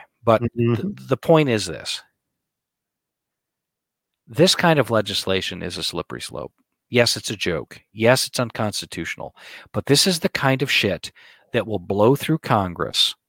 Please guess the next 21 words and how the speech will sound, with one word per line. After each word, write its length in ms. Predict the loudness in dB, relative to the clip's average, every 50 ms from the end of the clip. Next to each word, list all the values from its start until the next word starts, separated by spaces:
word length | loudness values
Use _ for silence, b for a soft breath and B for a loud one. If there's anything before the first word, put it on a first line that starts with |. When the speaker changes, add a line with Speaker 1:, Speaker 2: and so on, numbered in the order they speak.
| _ _ -6
Speaker 1:
and 160 | -6 -4 0
get 200 | 0 0 2 4
voted 320 | 4 4 4 2 2 0
on, 220 | 2 2 0 0 -2
and 120 | -2 0
they'll 100 | -2 0
gavel 380 | 2 4 4 4 4 4 2 0
this 240 | 0 0 -2 -2
thing 220 | -2 -4 -6 -8 -8
through. 340 | -10 -8 -4 -4 -4 -2 -2
It'll 140 | -4 -4
be 160 | -4 -4 -4 -4
a 80 | -4
landslide 680 | -4 -4 -2 -2 -2 -4 -4 -4 -2 0 0 0 0
for 120 | -2 -6 -6
the 80 | -4 -2
Democrats 500 | -2 -2 -2 -4 -4 -2 -2 -2 -2 -6
to 80 | -8
put 180 | -6 -6 -6 -4
this 220 | -2 -2 -2 -2
through. 320 | -4 -6 -8 -8 -8 -10